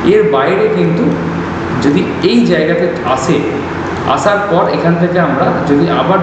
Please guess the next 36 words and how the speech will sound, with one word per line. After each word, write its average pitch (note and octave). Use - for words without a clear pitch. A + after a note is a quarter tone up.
দেখি D#3+
এখান E3
থেকে E3+
ব্রেক D#3+
করছে -
আবার D3+
আপসাইডের C3
দিকে, A#2+
আমি E3
যেভাবে D#3
দেখাচ্ছি F3
ড্রয়িং C#3
করে F3+
ঠিক G3
একইভাবে D#3+
দেখবেন D3+
আপনারাও D3+
চেষ্টা C3+
করার, C3+
যে -
এখান D3+
থেকে E3+
ব্রেক D#3
করে E3
যদি D#3
এখান D3
থেকে D3
কিছুটা D3+
টাইম C3
স্পেন্ড D3
করার C#3
পর C#3+
আবার C#3
আপসাইডে D3+
এসবিসি C#3
ক্যান্ডেল C3